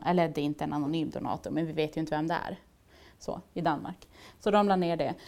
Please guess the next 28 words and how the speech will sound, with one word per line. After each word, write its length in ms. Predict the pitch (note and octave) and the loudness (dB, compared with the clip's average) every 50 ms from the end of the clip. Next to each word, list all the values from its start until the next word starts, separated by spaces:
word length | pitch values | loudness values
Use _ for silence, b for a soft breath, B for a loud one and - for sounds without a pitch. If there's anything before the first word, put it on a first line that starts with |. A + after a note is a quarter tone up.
| B B | B B
Men 140 | B G3+ G3+ | B 2 4
samtidigt 360 | G3 A3 G#3+ G#3 - C#4 C4+ | 8 8 8 8 6 4 4
så 60 | - C4+ | 4 4
förberedde 600 | - C4 B3 A3+ G3+ F#3 G3 G#3+ B3+ C#4 B3 B3+ | 6 8 8 8 8 8 6 6 6 8 8 6
hon 140 | B3 A3 | 6 8
ju 60 | F3+ D#3+ | 8 8
allting 480 | D3+ D3+ D#3 D#3 E3+ D#3 D#3+ E3 D#3 - - - | 8 8 6 4 2 0 0 -2 -4 -8 -16 -6
för, 500 | - - F3+ E3+ E3 D#3+ D#3 D#3+ D#3+ D#3 - - - - | 0 4 4 6 6 4 4 2 -2 -4 -6 -14 -20 -16
eh, 240 | - - E3+ E3+ E3 | -10 -4 -2 0 0
Vide. 340 | E3+ F#3 E3+ D#3 D#3+ A#3+ - | 2 2 2 4 4 2 2
Så 140 | - - F#3 | 2 0 0
Caroline 340 | - G3 F#3 F#3 F#3+ A3+ A#3+ | 2 4 4 4 4 4 2
fick 160 | - B3 - | 0 -2 -2
ju 60 | F3+ | -4
skriva 260 | - - F#3 F3 F3 | -2 0 2 2 2
på 200 | F3 - A3+ A3 | 2 4 6 6
alla 160 | G3+ F#3 F3+ | 8 8 6
papper 420 | F3+ - G3 F3+ - - - G3 G3 | 4 4 2 2 2 2 2 4 6
och 140 | G#3 F#3+ F3+ | 6 6 6
allting 220 | F3+ F3+ F#3 F3 | 4 4 2 0
och 60 | F3 | 0
göra 160 | E3+ E3 E3 E3+ | 2 2 2 2
allting 220 | E3+ E3+ E3+ E3 | 0 0 -2 -4
klart. 300 | - - E3 D#3+ - - - B B B B B B | 0 0 0 0 -2 -6 -14 B B B B B B
Sen 180 | B - G3+ A3 | B 4 6 8
när 80 | C4 | 8
Vide 320 | B3+ A#3+ G3+ F3+ F3+ A3 G#3+ | 8 8 8 6 6 6 8
var, 220 | G3+ F#3 F3 E3+ | 8 10 8 8